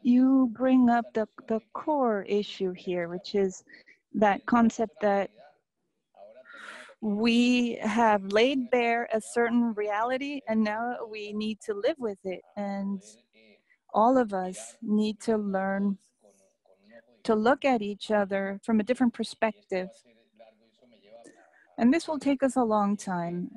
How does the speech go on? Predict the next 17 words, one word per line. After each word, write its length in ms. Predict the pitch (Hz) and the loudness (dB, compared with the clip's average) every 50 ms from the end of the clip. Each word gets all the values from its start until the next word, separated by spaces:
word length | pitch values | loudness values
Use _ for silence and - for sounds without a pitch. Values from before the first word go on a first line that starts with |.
| 196 - _ _ _ _ _ - | -16 -18 _ _ _ _ _ 0
And 180 | 226 226 226 226 | 4 4 6 6
this 260 | 254 277 269 - - | 6 4 2 0 -2
leads 260 | 269 285 269 262 - | 0 0 2 4 4
me 200 | 262 247 233 226 - - - | 4 4 4 2 -2 -4 -2
to 240 | 247 233 226 233 226 | 0 2 4 4 4
a 60 | 220 | 2
question 400 | - - 247 233 - - 254 247 | 2 0 -2 0 2 2 4 4
I 60 | 226 | 4
have 240 | 226 233 233 220 - | 4 4 2 0 0
for 240 | - - 220 208 208 | -2 -2 -2 0 0
Alejandro. 920 | - - 208 208 208 202 - 254 247 233 220 208 196 196 196 196 185 185 185 _ _ _ _ _ _ _ - _ _ _ - - - _ _ _ _ - | 0 -2 -2 -4 -4 -4 0 0 2 4 4 2 2 0 -2 -4 -4 -4 -8 _ _ _ _ _ _ _ -20 _ _ _ -20 -20 -20 _ _ _ _ 2
There's 200 | 269 269 262 262 | 2 4 6 6
no 160 | 269 269 254 | 6 4 4
doubt, 460 | 233 220 233 208 185 175 175 175 175 - | 2 0 0 0 0 0 -2 -6 -6 -4
there's 260 | 208 208 202 - - _ - | -4 -4 -4 -6 -12 _ -2
an 100 | - 208 | 0 2
agenda 800 | 220 220 - 202 - - 247 254 240 226 220 208 202 190 190 190 | 2 2 0 -2 0 2 4 6 6 6 6 4 0 -2 -4 -10